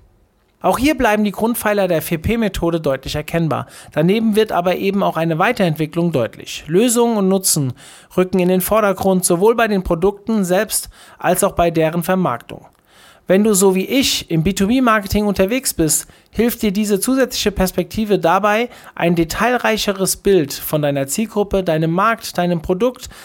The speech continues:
der Konkurrenz und den Zusammenhängen zu gewinnen und eine bessere Marketingstrategie zu entwickeln. Marketinginstrumente, dein Mix. Es gibt im Marketing keine Universallösung und nicht den einen Weg,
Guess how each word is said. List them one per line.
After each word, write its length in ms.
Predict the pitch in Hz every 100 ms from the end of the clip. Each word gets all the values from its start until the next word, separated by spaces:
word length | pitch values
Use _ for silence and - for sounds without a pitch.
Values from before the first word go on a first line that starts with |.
| -
der 80 | 190
Konkurrenz 680 | 185 202 190 185 214 247 -
und 180 | 233 247
den 140 | 254
Zusammenhängen 680 | - 190 165 180 160 175 180
zu 160 | - 190
gewinnen 460 | 190 139 110 104 - _ - -
und 160 | - 190
eine 200 | 170 160
bessere 360 | 175 190 220 196
Marketingstrategie 880 | 143 127 170 156 - 156 139 117
zu 160 | 117 -
entwickeln. 460 | 170 160 123 - - _ _ _ _ -
Marketinginstrumente, 1300 | 151 220 - 220 220 202 - 170 160 165 165 156 156 - -
dein 320 | 117 123 120
Mix. 420 | 104 - - - - _ -
Es 140 | 190
gibt 180 | 294 285
im 120 | 247
Marketing 560 | 208 202 - - 160 156
keine 300 | 196 226 208
Universallösung 1080 | 190 170 156 143 165 175 123 113 110 107 -
und 140 | 143
nicht 300 | 185 233 -
den 100 | 180
einen 360 | 113 135 156 131
Weg, 340 | 104 - -